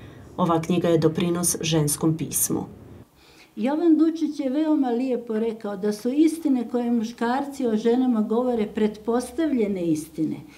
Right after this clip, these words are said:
Speaker 2: jer oni ih nisu ni doživjeli, ni preživjeli. Zato u ovoj knjizi se nalaze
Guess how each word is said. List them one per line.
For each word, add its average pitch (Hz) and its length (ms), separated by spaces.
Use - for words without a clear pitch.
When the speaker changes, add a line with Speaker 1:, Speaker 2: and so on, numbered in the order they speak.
Speaker 2:
jer 196 200
oni 254 260
ih - 120
nisu 254 460
ni 285 320
doživjeli, 247 600
ni 233 360
preživjeli. 165 760
Zato 277 480
u 311 40
ovoj 277 460
knjizi 294 340
se 214 240
nalaze 208 540